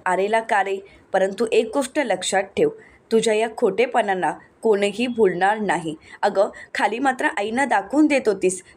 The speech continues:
की तुझं सारंग भाऊजींवर किती प्रेम आहे, किती जीव आहे, तू त्यांच्याशिवाय राहू शकत नाही आणि इथे मात्र शांत राहिली आहेस. अगं तुझी ही नाटकं कोणाला कळत नाही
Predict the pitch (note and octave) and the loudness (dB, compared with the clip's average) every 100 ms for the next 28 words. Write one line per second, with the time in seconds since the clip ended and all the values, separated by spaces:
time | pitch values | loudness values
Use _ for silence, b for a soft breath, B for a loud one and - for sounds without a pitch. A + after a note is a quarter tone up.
0 | - B3+ A3+ G3 A3+ A3+ F3+ G3 G#3+ G3+ | 0 2 2 0 0 0 0 0 0 0
1 | G#3 A3 A3 A3 G3 C4 C4 G3+ G3 F3 | 0 0 -2 -4 -4 -4 -2 -2 0 0
2 | F3+ F3+ B B C#4+ C#4 E4+ E4+ C4 G#3 | -2 -6 B B -2 2 2 2 0 0
3 | F#3 F#3+ F#3+ B B A#3+ A#3 G3+ G3 A3 | 0 0 -4 B B 2 2 0 0 0
4 | A#3+ A3+ G3+ G3+ D4+ - B3 G3+ G3+ E3+ | 2 0 0 -2 -4 -4 0 -2 0 -4
5 | F3 B B A3+ - F#3+ A3 B3+ B3 C#4 | -4 B B -4 -2 0 2 2 2 0
6 | D4 A3+ F3+ A#3 C#4+ D4+ C4+ A3 - B | 0 0 0 0 -2 0 0 -2 -4 B
7 | B G#3 A3 A3 G3 A3+ A#3+ A#3+ F#3 F#3+ | B 0 0 0 0 0 0 2 0 0
8 | F#3+ F3 B - A#3+ A3+ A#3 B3 A3 G#3 | -2 -2 B -4 0 0 0 0 2 2
9 | - A#3+ G#3+ | 2 -2 -2